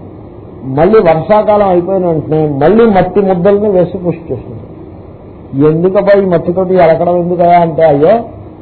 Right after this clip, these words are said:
కారణం అండి, గోడ అంటే గోడ కారణం మట్టి, ఈ మట్టిని కనుక నిలబెట్టకపోతే గోడ ఉండదు అక్కడ." కాబట్టి so ప్రాణమునకు అప్పులు అటువంటివి.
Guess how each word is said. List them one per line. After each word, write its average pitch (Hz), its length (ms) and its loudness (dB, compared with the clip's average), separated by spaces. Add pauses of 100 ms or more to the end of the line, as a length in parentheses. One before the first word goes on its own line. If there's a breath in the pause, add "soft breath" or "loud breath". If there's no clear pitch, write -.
కారణం 180 360 0
అండి, 180 160 0
గోడ 160 380 2
అంటే 190 220 -2
గోడ 170 300 2
కారణం 180 480 0
మట్టి, 180 340 -4 (440)
ఈ 143 60 -2
మట్టిని 147 480 -2
కనుక 202 240 0
నిలబెట్టకపోతే 196 800 0
గోడ 208 440 4
ఉండదు 214 200 4
అక్కడ." 185 260 0 (720)
కాబట్టి 127 460 -6 (760)
so 175 60 -6
ప్రాణమునకు 151 880 -4 (100)
అప్పులు 175 500 -2 (120)
అటువంటివి. 113 800 -6